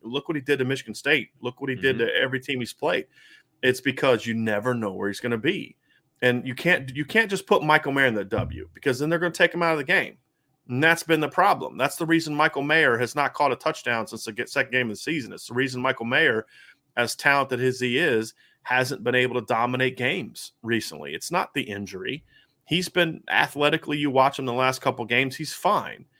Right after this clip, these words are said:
Speaker 2: Right.
Speaker 1: It's
Speaker 2: Right.
Speaker 1: you're not doing enough to,
Speaker 2: Right.
Speaker 1: to, to creatively use him to exploit teams. That's the problem.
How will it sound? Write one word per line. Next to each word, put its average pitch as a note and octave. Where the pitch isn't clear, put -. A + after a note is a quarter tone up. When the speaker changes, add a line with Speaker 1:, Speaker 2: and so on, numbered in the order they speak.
Speaker 2:
Right. F#2+
Speaker 1:
It's C#3
Speaker 2:
Right. C3
Speaker 1:
you're E3+
not G3
doing D3+
enough G#2
to, -
Speaker 2:
Right. -
Speaker 1:
to, A#2+
to C3
creatively B2
use D3
him A#2+
to A2
exploit -
teams. -
That's A#2
the A2+
problem. D#2+